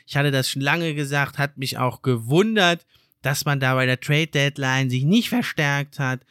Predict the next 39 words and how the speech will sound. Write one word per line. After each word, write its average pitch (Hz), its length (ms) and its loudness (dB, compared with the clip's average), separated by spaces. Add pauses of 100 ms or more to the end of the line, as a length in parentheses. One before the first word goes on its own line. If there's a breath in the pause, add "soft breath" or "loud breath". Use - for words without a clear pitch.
(300 soft breath)
Biyombo, 147 720 4
Zeller 135 420 0
und 127 140 -2
P 143 180 -2
J 127 220 0
Washington, 120 680 0 (280 soft breath)
ein 120 80 -2
viel 156 500 0
zu 131 220 -2
schwaches, - 760 -2
äh, 120 140 0
Line-Up 120 480 0
im 117 80 -4
Frontcourt, 120 640 0
finde 117 340 -2
ich. 110 300 -6 (240 soft breath)
Und 120 40 -6
das 110 160 -4
hat 143 220 -2
man 127 140 0
hier 123 200 2
auch 120 200 2
gesehen 127 400 0
gegen 156 260 2
Sabonis. 131 800 2 (300 loud breath)
Da 117 140 0
muss 139 160 -2
man 135 100 -2
sich 127 220 -8
mal 131 100 0
einfach 131 260 -2
vor 123 220 -2
Augen 127 260 0
halten, 120 300 -2
in 160 160 -6
diesem 151 300 2
Spiel, 147 460 2
ein 131 200 0
Do-or-Die-Spiel, 143 1160 2